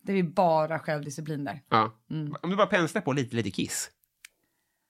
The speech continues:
Speaker 1: Hade nog bitit igenom.
Speaker 2: Ja.
Speaker 1: <laughs> Alltså,
Speaker 2: Och det
Speaker 1: det,
Speaker 2: luktar ju också.
Speaker 1: behovet är så starkt.
Speaker 2: Ja, det är det.
Speaker 1: Ja.
Speaker 2: Men
Speaker 1: Alltså,
Speaker 2: är det små flärpar som du vill få
Speaker 1: ja,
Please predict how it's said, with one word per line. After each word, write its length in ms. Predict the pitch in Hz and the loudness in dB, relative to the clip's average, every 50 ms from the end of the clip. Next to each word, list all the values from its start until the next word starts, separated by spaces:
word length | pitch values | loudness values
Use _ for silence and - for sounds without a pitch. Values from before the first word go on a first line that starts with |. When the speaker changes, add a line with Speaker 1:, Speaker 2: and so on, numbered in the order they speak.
| _ _ _ _ _ - | _ _ _ _ _ -10
Speaker 1:
Hade 320 | - - - 208 175 165 175 | -4 0 0 0 2 2 0
nog 420 | 165 156 151 151 151 160 156 151 | 0 0 -2 -6 -8 -10 -8 -6
bitit 240 | 151 160 - 151 151 | -6 -6 -6 -6 -8
igenom. 240 | 151 151 143 135 123 - | -8 -8 -8 -8 0 4
Speaker 2:
Ja. 360 | 123 107 101 101 101 101 101 - | 4 6 6 6 2 0 -2 -4
Speaker 1:
<laughs> 80 | - - | -8 -6
Alltså, 200 | - 180 - 131 | -4 -2 2 4
Speaker 2:
Och 60 | 139 | 6
det 160 | 147 156 151 | 6 6 6
Speaker 1:
det, 120 | 147 151 226 | 6 4 2
Speaker 2:
luktar 300 | 214 - 214 170 175 - | 2 0 -2 0 2 4
ju 80 | - | 6
också. 40 | 254 240 277 | 6 4 4
Speaker 1:
behovet 300 | 254 208 202 185 180 185 | 4 4 2 2 2 0
är 120 | 175 165 | -2 -2
så 180 | 156 - - 151 | -4 -6 -8 -10
starkt. 460 | - - - 175 143 - - - - - - - | -8 -4 0 0 0 0 -4 -14 -20 -18 -8 -2
Speaker 2:
Ja, 80 | - 151 | 0 0
det 140 | 226 262 | 2 2
är 80 | 151 - | 0 0
det. 180 | - - - - _ - | -2 -4 -10 -10 _ -6
Speaker 1:
Ja. 280 | - - 151 - - _ _ _ _ _ _ _ _ _ _ _ | -4 -4 -4 -4 -6 _ _ _ _ _ _ _ _ _ _ _
Speaker 2:
Men 80 | - 156 | -4 0
Speaker 1:
Alltså, 120 | 147 175 | 2 4
Speaker 2:
är 20 | 196 | 4
det 60 | 185 | 4
små 160 | 180 214 190 | 4 2 0
flärpar 520 | - - 220 202 185 175 - - - 214 165 | 2 4 4 6 6 4 2 2 4 4 4
som 180 | - 127 123 | 4 4 2
du 100 | 127 123 | 2 2
vill 320 | 117 120 117 110 110 110 - | 2 2 2 2 0 -2 -2
få 140 | - - | 2 4
Speaker 1:
ja, 60 | 233 | 6